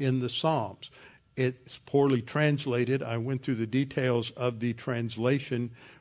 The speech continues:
when we studied that, but there it makes it very clear. David is writing. He knows he's writing. He is self-consciously writing, uh, these Psalms, uh, that are about the Messiah.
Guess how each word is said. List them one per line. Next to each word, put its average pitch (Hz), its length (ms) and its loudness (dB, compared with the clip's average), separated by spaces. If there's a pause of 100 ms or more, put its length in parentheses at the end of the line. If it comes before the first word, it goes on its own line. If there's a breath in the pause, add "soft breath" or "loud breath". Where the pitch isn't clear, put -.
when 117 240 2
we 107 120 -2
studied 131 520 0
that, 113 360 -2
but 123 340 -6
there 143 280 2
it 131 80 -6
makes 127 320 -4
it 117 80 -4
very 123 240 -2
clear. 117 220 -4
David 127 420 0
is 113 220 -4
writing. 135 580 0
He 127 160 -2
knows 135 420 0
he's 117 200 -2
writing. 120 500 -4
He 120 180 0
is 110 140 -4
self-consciously 127 1160 -6
writing, 117 640 0 (540 loud breath)
uh, 113 200 -2
these 117 260 -2
Psalms, 139 640 -2 (320 soft breath)
uh, 123 80 -4
that 120 220 2
are 117 180 -4
about 120 480 0 (220)
the 113 380 0 (200)
Messiah. 113 600 0